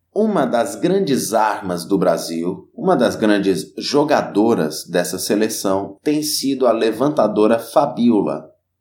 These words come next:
Mas ela vai dar à luz. Ela vai ter um filho, provavelmente em maio. E ainda há dúvida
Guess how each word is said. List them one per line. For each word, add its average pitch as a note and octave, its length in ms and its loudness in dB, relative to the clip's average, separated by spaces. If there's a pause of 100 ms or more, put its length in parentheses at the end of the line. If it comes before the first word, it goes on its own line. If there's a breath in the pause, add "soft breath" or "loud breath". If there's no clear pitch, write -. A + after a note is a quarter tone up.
Mas C3 720 0
ela G#2+ 240 2
vai F#2+ 340 0
dar G#2 400 2 (220)
à G2+ 300 2
luz. F2 800 -8 (140)
Ela F#2 200 4
vai F#2+ 200 0
ter A2+ 160 2
um A#2 140 0
filho, A#2 640 -4 (300)
provavelmente B2+ 960 0
em C3 180 -4
maio. F2+ 720 -2 (380)
E C#3+ 100 -2
ainda C#3 480 2
há D#3 140 2
dúvida F#2+ 840 -2